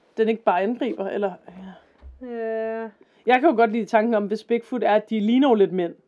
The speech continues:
Speaker 1: mennesker.
Speaker 2: Ja.
Speaker 1: Altså, at de egentlig er intelligente nok. Altså, at, at det er sådan lidt menneskeintelligentagtigt, at de jo egentlig ikke er ondskabsfulde.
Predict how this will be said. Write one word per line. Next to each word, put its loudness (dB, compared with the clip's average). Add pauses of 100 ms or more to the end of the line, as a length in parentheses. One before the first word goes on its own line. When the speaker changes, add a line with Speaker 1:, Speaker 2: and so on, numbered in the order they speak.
(300)
Speaker 1:
mennesker. -2 (320)
Speaker 2:
Ja. -2 (800)
Speaker 1:
Altså, 0
at 2
de -2
egentlig 2
er 4
intelligente -2
nok. -2
Altså, -4
at, -4 (260)
at -8
det 2
er -2
sådan -4
lidt -2
menneskeintelligentagtigt, -2
at -8
de -6
jo 0
egentlig -2
ikke 0
er 0 (120)
ondskabsfulde. -2